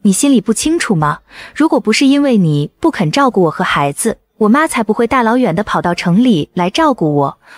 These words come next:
我爸身体也不好，我妈为了照顾我，把我爸一个人放在家里，她已经够不放心的了。你现在还说出这么伤人的话来，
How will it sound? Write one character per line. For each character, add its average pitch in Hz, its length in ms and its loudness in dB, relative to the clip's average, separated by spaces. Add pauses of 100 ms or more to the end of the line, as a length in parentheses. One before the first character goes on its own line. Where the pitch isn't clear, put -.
我 190 100 0
爸 226 140 0
身 320 220 0
体 233 160 0
也 165 100 2
不 170 140 -4
好， 147 320 -4 (320)
我 202 80 0
妈 240 160 2
为 269 120 0
了 220 80 0
照 311 240 0
顾 151 200 -2
我， 139 220 -2 (200)
把 247 140 0
我 254 100 2
爸 240 180 0
一 180 120 -2
个 220 100 0
人 185 160 2
放 226 180 0
在 185 120 0
家 262 260 -2
里， 151 240 -2 (220)
她 - 120 -4
已 262 80 2
经 180 160 0
够 262 160 0
不 190 120 -2
放 208 180 0
心 285 260 0
的 254 120 -2
了。 139 180 -10 (380)
你 208 100 2
现 262 180 0
在 254 120 0
还 202 160 -2
说 247 180 0
出 269 140 0
这 339 120 0
么 285 80 2
伤 190 220 -2
人 170 140 0
的 156 80 -4
话 180 240 0
来， 139 260 -4